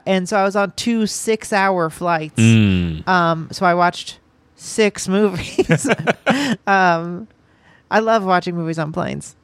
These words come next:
Speaker 1: Uh,
Speaker 2: How did you watch six movies? You just got
Speaker 1: well,
Speaker 2: really nice quick ones.
Speaker 1: Well, to be fair, the first flight on our way there, people's flight stories going wrong aren't interesting, but from,
Speaker 2: It's,
Speaker 1: like
Speaker 2: like, happening a lot right now, right? There's, like, a pilot shortage and shit.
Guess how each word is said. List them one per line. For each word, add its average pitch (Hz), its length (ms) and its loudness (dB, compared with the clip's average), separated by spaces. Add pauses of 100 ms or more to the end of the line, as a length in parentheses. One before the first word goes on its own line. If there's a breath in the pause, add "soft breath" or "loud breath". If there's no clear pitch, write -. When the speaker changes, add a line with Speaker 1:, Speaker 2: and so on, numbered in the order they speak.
(120)
Speaker 1:
Uh, 180 80 0
Speaker 2:
How 175 180 2
did 220 140 -4
you 220 60 -4
watch 196 140 -2
six - 500 -8
movies? 139 580 -6
You 117 160 2
just 110 360 -6
got 113 160 2
Speaker 1:
well, 104 80 2
Speaker 2:
really 107 220 2
nice 101 300 -2
quick 131 260 -2
ones. 73 320 -8
Speaker 1:
Well, 185 160 2
to - 140 -12
be 208 100 2
fair, 196 380 0 (640 loud breath)
the 196 100 0
first - 520 -2
flight 202 500 -4 (840)
on 190 140 0
our 185 100 0
way 185 160 0
there, 170 360 -2 (720 soft breath)
people's 240 300 0
flight 180 280 -2
stories 165 460 -2
going 165 220 -2
wrong 151 400 -4 (300)
aren't 170 200 2
interesting, 151 460 -6 (100)
but 175 360 0 (240 soft breath)
from, 180 420 0 (100)
Speaker 2:
It's, 190 100 2
Speaker 1:
like 196 80 4
Speaker 2:
like, 269 120 0
happening 190 320 0
a 117 60 2
lot 139 240 2
right 92 140 0
now, 87 140 -2
right? 87 140 -2
There's, 98 140 -2
like, 101 100 -6
a - 40 -10
pilot 110 400 2
shortage 82 460 -4
and 87 160 -6
shit. 82 320 -4